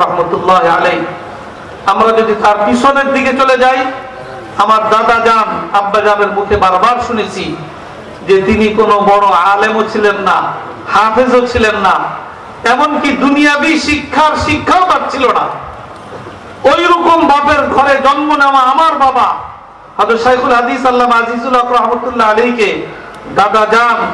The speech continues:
আল্লাহর পক্ষ থেকে কোনো কিছু খাস কিছু মেহেরবানি পাইছিলেন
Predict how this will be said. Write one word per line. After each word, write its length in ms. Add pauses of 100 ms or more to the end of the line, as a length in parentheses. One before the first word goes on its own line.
(640)
আল্লাহর 380
পক্ষ 160 (160)
থেকে 160 (100)
কোনো 220
কিছু 160 (100)
খাস 200 (120)
কিছু 220
মেহেরবানি 460 (100)
পাইছিলেন 480